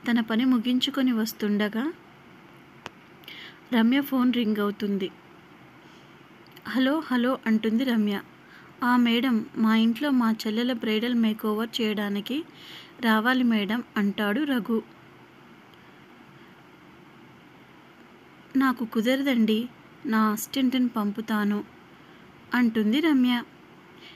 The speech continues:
"లేదండి, మీరే రావడానికి ట్రై చేయండి" అంటాడు రఘు. రఘు already రమ్యను ఒక పెళ్లిలో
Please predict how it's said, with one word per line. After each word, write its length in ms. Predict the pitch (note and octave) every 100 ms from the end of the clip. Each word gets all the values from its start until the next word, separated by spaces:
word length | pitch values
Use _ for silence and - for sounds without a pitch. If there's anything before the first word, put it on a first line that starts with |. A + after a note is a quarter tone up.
| - - -
"లేదండి, 640 | A3 A#3+ C4 C#4 B3 A#3 B3 -
మీరే 360 | G#3+ G#3 A3 B3+
రావడానికి 720 | C#4+ B3+ A#3+ A3+ A3+ A3+ B3 E4+ - - - - -
ట్రై 220 | - A#3+ A3+
చేయండి" 580 | A3+ C4 B3 G#3+ G3 - - - - - - - - - - - - - - C4
అంటాడు 420 | A#3 A3+ G#3+ C4+
రఘు. 340 | D#4 A#3+ A#3 A3 - - - - - - - - - - - - - - - - - - - - - - - - - - - - - - - - - -
రఘు 280 | A3 A3+ D#4 -
already 540 | B3 A3 A#3 C4 A#3 G#3+ C#4 - - - -
రమ్యను 400 | A3 G#3+ A3+ C#4+ D4+
ఒక 160 | C#4
పెళ్లిలో 500 | A3+ G#3+ G3+ A3+ A3+